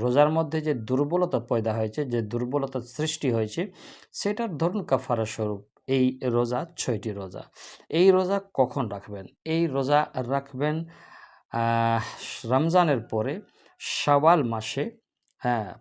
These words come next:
পুরো মাসের মধ্যে আপনাকে রাখতে হবে ছয়টি রোজা, আর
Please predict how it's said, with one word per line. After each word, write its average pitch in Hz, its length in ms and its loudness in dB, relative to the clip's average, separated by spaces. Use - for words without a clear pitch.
পুরো 139 240 4
মাসের 143 400 2
মধ্যে 135 280 -2
আপনাকে 123 320 -2
রাখতে 120 320 -4
হবে 135 240 -2
ছয়টি 165 880 2
রোজা, 110 500 2
আর 123 180 2